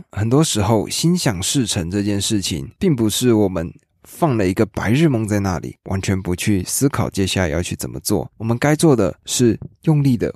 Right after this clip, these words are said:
往前踏出每一步，就算只有几公分，我们也会走到那个目标。千里之行，始于足下，这，这大概就可以说是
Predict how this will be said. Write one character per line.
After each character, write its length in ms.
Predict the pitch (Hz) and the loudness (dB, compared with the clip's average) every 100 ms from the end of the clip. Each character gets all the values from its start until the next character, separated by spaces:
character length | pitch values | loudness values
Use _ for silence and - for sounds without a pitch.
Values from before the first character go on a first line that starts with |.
| _ | _
往 180 | - 82 | -12 -10
前 240 | - 87 | -8 -8
踏 200 | - 104 | -6 -8
出 260 | 92 - 95 120 | -6 -8 -8 -10
每 140 | - 95 | -10 -8
一 100 | 87 | -6
步， 240 | - 104 _ - | -6 -6 _ -6
就 140 | 135 | -2
算 120 | 156 | -2
只 140 | 151 131 | 0 2
有 80 | 131 | 2
几 180 | 110 | 0
公 200 | 107 135 | 2 2
分， 260 | 139 139 143 - | 4 2 2 -4
我 100 | 101 | -2
们 200 | 101 107 | 0 2
也 140 | 104 90 | 2 0
会 340 | 110 101 95 - | 2 0 0 -4
走 220 | - 71 | -4 -4
到 200 | 92 85 | -2 -2
那 100 | 85 | -4
个 100 | 76 | -6
目 140 | 78 67 | -10 -8
标。 220 | 64 57 - - | -10 -10 -14 -4
千 180 | 175 | 2
里 120 | 175 110 | 2 4
之 180 | 123 | 2
行， 180 | 127 95 | 2 0
始 280 | 98 - 85 | 0 0 0
于 160 | 85 98 | 0 -2
足 260 | - 92 | -4 -4
下， 260 | - 117 90 | -2 -2 -2
这， 180 | - 104 | -2 -4
这 160 | - 135 | 2 2
大 200 | 127 117 | 2 2
概 180 | 110 92 | 0 0
就 160 | 107 | -2
可 160 | - 95 | 0 -2
以 80 | 82 | -2
说 180 | - | -2
是 320 | 92 - 90 | -4 -2 -2